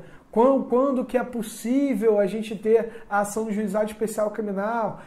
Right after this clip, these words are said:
se seria somado ou não pra gente ver a possibilidade do rito sumaríssimo, as penas. Enfim, a gente discutiu um monte de coisa,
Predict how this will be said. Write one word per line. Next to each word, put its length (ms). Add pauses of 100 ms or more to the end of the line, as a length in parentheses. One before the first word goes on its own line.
(120)
se 200
seria 380
somado 640
ou 60
não 240
pra 100
gente 280
ver 460 (220)
a 100
possibilidade 800
do 120
rito 200
sumaríssimo, 840
as 160
penas. 680 (360)
Enfim, 320
a 20
gente 140
discutiu 400
um 80
monte 180
de 80
coisa, 500